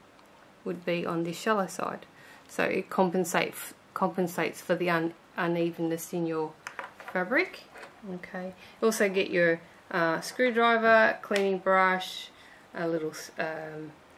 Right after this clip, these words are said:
s-, spool cap, and the, got two of those. <laughs> The, um, cone stand for when you're using cones on your sewing machine.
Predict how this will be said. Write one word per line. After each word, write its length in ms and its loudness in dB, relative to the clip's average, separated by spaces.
s-, 260 -14
spool 380 -4
cap, 360 -2
and 520 -2
the, 460 -6
got 140 -14
two 100 -8
of 140 -6
those. 720 -8
<laughs> 140 2
The, 320 0
um, 340 2
cone 300 2
stand 360 0
for 100 -4
when 200 2
you're 80 2
using 480 -4
cones 380 0
on 120 -2
your 80 -2
sewing 360 -2
machine. 480 -4